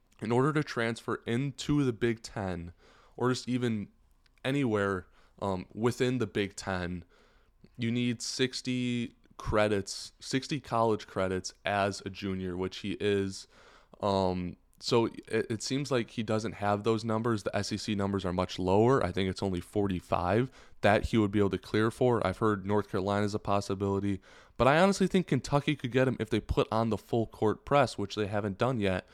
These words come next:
for the reasons I explained. They have,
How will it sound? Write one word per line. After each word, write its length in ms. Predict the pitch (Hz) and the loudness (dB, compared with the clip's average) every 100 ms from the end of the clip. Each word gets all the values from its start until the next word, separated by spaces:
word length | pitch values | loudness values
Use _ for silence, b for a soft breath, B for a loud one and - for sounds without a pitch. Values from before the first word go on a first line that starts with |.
| b b b _ | b b b _
for 280 | - 113 113 | 0 2 2
the 100 | 101 | 0
reasons 380 | 101 104 101 | 0 0 0
I 100 | 95 | 0
explained. 440 | 92 - - 87 82 | 0 -2 -4 -4 0
They 200 | 110 127 | 2 4
have, 360 | 131 131 123 | 4 4 2